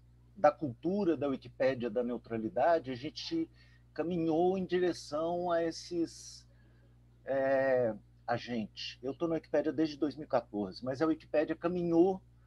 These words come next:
é, vem caminhando em direção a essa revisão por pares baseada nas fontes.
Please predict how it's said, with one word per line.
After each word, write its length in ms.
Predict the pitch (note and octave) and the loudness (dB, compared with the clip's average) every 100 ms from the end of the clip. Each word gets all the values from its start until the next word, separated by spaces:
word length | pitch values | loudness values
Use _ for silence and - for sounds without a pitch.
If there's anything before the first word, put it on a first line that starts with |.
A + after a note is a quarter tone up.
| - - - - - - - - - - | -20 -20 -20 -20 -20 -20 -20 -20 -20 -8
é, 240 | C3 C3+ B2 | 2 4 4
vem 220 | D#3+ F#3 | 2 0
caminhando 580 | G3+ F3+ E3+ F3 F#3+ F#3+ | 0 2 2 2 2 0
em 100 | F#3 | 0
direção 680 | G3+ G3+ F3+ - F3+ G#3 | 0 0 -2 -2 2 4
a 80 | F3+ | 4
essa 420 | F3+ F#3 - F#3+ | 4 2 2 2
revisão 540 | E3 F3+ D#3+ B2+ D#3+ D#3 | 4 0 0 -2 -4 -4
por 160 | - - | -10 -2
pares 760 | - D3 E3 F3+ G3+ - - - - - - - - - - - | 2 6 6 4 -6 -14 -20 -20 -20 -20 -20 -20 -20 -20 -20 -20
baseada 1040 | - D3+ F3 E3+ - D3+ C#3 C3+ D#3+ E3+ | 0 2 4 2 -2 4 8 8 8 4
nas 280 | F3 G3 - | 2 0 -2
fontes. 920 | - D#3 B2+ - - - - - - | -2 -2 -2 -8 -20 -18 -20 -20 -20